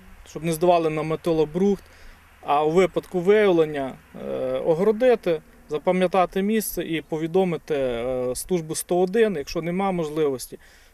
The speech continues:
повідомити якісь органи місцевої влади, е, міліцію, ну, таке інше.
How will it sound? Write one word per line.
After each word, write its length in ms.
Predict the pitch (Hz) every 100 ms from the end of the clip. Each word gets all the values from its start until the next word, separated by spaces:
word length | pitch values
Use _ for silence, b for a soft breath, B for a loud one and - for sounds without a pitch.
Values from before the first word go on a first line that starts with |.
| _
повідомити 720 | 156 156 156 160 143 123 139
якісь 280 | 131 151 131
органи 400 | 156 139 135 139
місцевої 460 | 143 - 180 175
влади, 460 | 185 214 208 185 156
е, 560 | 143 131 131 131 127 139
міліцію, 760 | 151 185 185 - 131 123 - - -
ну, 140 | 175 139
таке 220 | - - 120
інше. 300 | 117 -